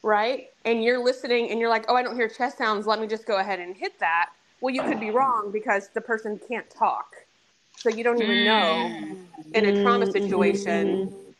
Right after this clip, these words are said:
Speaker 1: did I need to do that or not do it? But when in doubt, he, you know, the gentleman that was instructing said that he may or may not have darted when it didn't need to be darted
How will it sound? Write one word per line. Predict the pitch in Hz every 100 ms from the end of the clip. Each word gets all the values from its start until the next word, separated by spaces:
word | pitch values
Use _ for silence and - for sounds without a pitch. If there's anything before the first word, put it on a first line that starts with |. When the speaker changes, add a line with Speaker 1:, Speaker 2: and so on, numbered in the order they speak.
| _ - _ _ -
Speaker 1:
did | 233
I | 208
need | 208 214 214
to | 226
do | 226
that | 214 190
or | 185
not | 202 220 190
do | 190
it? | 175 - 185
But | 190 190
when | 208
in | 196 185
doubt, | 196 196 -
he, | 240 220
you | 214 214
know, | 190 180
the | 180 196
gentleman | 180 214 208 202 185
that | 180
was | 175 - - _ _ _ _ _ _ _ -
instructing | 180 180 226 220 220 202 185
said | 185 196 190
that | 180 - _ _ _ _ _ - _ _ -
he | 240
may | 240
or | 220
may | 214
not | 208 202 196
have | 180 - _ _ -
darted | 196 196 202 185
when | 185
it | 175
didn't | 196 190
need | 185
to | -
be | 175
darted | 202 214 190 175